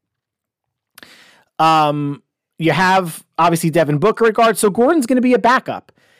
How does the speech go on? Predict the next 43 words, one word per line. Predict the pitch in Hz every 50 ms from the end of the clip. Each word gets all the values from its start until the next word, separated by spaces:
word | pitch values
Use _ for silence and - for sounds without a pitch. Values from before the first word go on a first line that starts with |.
| _ _ _ _ _ _ _ _ _ _ _ _ _ _ _ _ _ _ _ _ _ _ _ _
Maybe | 208 202 220 233 277 294 302 302
he | 269 294
didn't | 302 277 254
have | 269 262 247
a | 247
market | 220 220 226 262 262 - 320 - -
that | 208 202
he | 208
could | 170 - - 233
have | 233 196 175
gotten | 226 214 - - - 190 190 185 156 151 156 160 160 160
more | 170 175 185 202 226 240 254 277 320 302
than | 226 220 254 240 240 233 233 233 233 233 226 - _ _ _ _ _ _
three | - - - 202 226 240 240
million | 233 240 240 247 247
dollars | 247 247 233 247 254 240 196
a | 214 233
year | 247 262 269 285 320 285 233 - _ _ _ _ _ _ _ _ _ _
over | - 202 202 233
two | 196 - - 233 240
years. | 240 247 247 254 294 294 226 - - - _ _ _ _ _ _ _ _ _ _
Maybe | 208 214 262 269 285
he | 269
wants | 254 254 233 - -
to | 220
play | - 233 220
for | 202 - 226
a | 208
championship. | - - 214 208 - 214 196 - 202 202 202 -
Who | - 226 226
knows? | 214 185 151 - - _ _ _ _
Eric | - 240 269 262 -
Gordon | - 247 233 220 202 185
is | 170 135 156
worth | 170 175 160 156
more | 160 165 175 180 175
than | 156 165 160 151
two | - - - 196 190
years, | 170 165 165 160 151 147 143 131 - - _
six | - - - - 170 - -
million | 156 156 156 151 147
dollars | 151 147 139 139 135 131 -
total, | - - 135 120 104 87 87